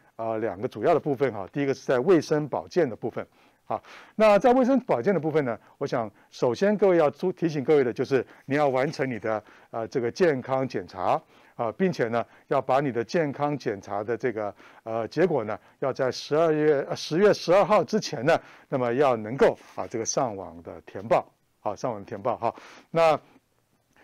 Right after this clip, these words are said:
那同时呢，如果是你是第一次入住宿舍的话哈，那你必须在入住前三个月之内哈，那么提供三个月之内的 X 光的这个，这个报告哈，那么到我们的健康中心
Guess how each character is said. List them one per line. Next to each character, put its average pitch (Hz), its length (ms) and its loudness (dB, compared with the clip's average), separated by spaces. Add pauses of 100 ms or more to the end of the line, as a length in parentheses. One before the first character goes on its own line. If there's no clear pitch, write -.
那 190 100 2
同 233 180 6
时 233 140 2
呢， 185 120 8
如 170 100 4
果 170 100 8
是 147 80 0
你 123 100 0
是 131 60 -2
第 175 160 0
一 165 60 4
次 165 160 -2
入 165 120 0
住 147 80 -2
宿 175 200 0
舍 160 120 4
的 127 80 2
话 123 220 0
哈， 107 160 -2 (300)
那 135 240 0
你 113 100 -6
必 139 140 -6
须 143 120 -6
在 143 140 2
入 143 140 -2
住 139 140 -2
前 117 220 -6
三 156 240 -2
个 139 80 0
月 139 220 2
之 139 160 -6
内 147 220 -4
哈， 92 160 -10 (200)
那 135 80 -6
么 127 120 -6
提 - 180 -4
供 156 100 2
三 190 160 0
个 185 60 0
月 180 100 4
之 196 140 -4
内 233 180 4
的 135 140 0
X 135 300 -4
光 127 200 -2
的 113 120 -4
这 113 100 -10
个， 98 180 -10
这 95 140 -14
个 98 60 -14
报 123 160 -2
告 110 180 0
哈， 95 220 -8
那 110 80 -8
么 107 80 -6
到 110 180 0
我 95 60 -4
们 98 80 -12
的 104 80 -8
健 127 180 -4
康 123 140 -4
中 135 120 -4
心 147 200 -2